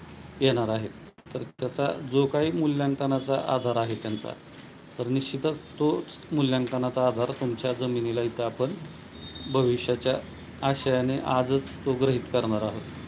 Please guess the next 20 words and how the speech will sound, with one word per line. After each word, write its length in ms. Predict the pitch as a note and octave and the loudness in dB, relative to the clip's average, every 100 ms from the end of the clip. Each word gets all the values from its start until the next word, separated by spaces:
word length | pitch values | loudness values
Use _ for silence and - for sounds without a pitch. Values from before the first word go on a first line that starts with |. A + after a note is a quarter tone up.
| - - - - - - C3 | -14 -14 -14 -14 -14 -6 -2
मग 100 | B2+ - | -2 2
तुम्ही 140 | C#3 | 4
म्हणताल 340 | C#3+ C#3 C#3 C#3 | 4 4 2 2
की 80 | C#3 | 2
मग 220 | C#3+ C#3 | 2 2
आता 220 | C#3 C#3+ B2+ | 2 0 0
तुम्ही 160 | C#3 | 4
म्हणता 300 | C#3+ C#3 C3+ | 6 6 4
की 120 | C3+ C#3 | 2 2
दहा 180 | C3+ C#3 | 6 8
वर्षात 300 | C3+ B2 C3 - | 8 4 0 2
पाच 200 | C#3+ C3 | 4 4
पट, 180 | - A2+ - - - - - - - - - C3+ | 2 -4 -4 -8 -10 -10 -10 -10 -10 -10 -4 6
तर 240 | C3+ C#3+ - | 6 6 4
दहा 180 | C#3 C3 | 6 8
वर्षात 300 | C3 B2+ C#3 - | 6 6 0 4
पाच 200 | C#3+ C#3+ | 4 4
पट 260 | - C#3+ C#3 | 2 2 4
ही 240 | D3 D#3 | 2 2
स-, 120 | C#3 | 0